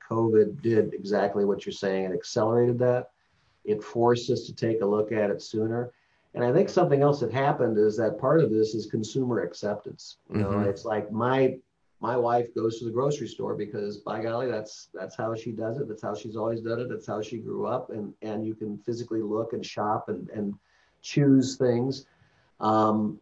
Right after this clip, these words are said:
Speaker 1: and, uh, and then covid hits, and, and now we're online trying to see if we can't make an entire grocery order that we can pick up.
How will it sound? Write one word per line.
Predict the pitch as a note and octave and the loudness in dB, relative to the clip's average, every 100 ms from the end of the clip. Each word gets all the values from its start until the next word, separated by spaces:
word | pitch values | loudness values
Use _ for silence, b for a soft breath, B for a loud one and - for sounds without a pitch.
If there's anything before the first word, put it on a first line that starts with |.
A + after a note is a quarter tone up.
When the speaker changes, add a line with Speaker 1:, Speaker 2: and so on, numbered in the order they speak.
| - | -4
Speaker 1:
and, | A2+ A2+ A2+ A2 | 0 2 2 2
uh, | A2 A2 A2 A2 A#2+ | 4 6 6 4 0
and | A#2 A#2 | 0 4
then | A#2+ A#2+ A#2 | 4 4 0
covid | - D#3+ G3+ G#2 | 4 6 6 4
hits, | G2+ G2+ G#2+ - - | 2 0 -2 -6 -10
and, | A#2 A2 A2 G#2+ | -4 -2 -2 -4
and | A#2+ A2 A2+ | -4 -4 -2
now | A2+ A#2+ C3+ | 2 4 6
we're | C#3 C3 B2 | 6 8 8
online | A#2 B2 B2+ A#2+ B2 B2 A2+ A2 | 6 6 4 2 2 2 0 -2
trying | A2 - A#2 A2+ A2+ | -4 -4 -4 -2 -4
to | |
see | G#2+ - A#2 | -6 -4 -2
if | A2 | -2
we | A#2 | -2
can't | A2+ A#2+ A2 - | -4 -4 -6 -6
make | A2+ A2+ | -6 -4
an | A2 | -2
entire | G#2+ G2+ - G#2+ A#2 A#2 | -4 -6 -6 -4 -2 -2
grocery | - A2+ B2 - A2 G2+ | -2 0 0 -2 -4 -2
order | F#2+ F#2+ G2 G2+ _ A2 | -2 -4 -6 -10 _ -20
that | G#2 G2 | -10 -6
we | G#2+ | -6
can | G#2+ G2+ - | -6 -8 -10
pick | G#2 - | -10 -6
up. | A#2+ E2 | -6 -6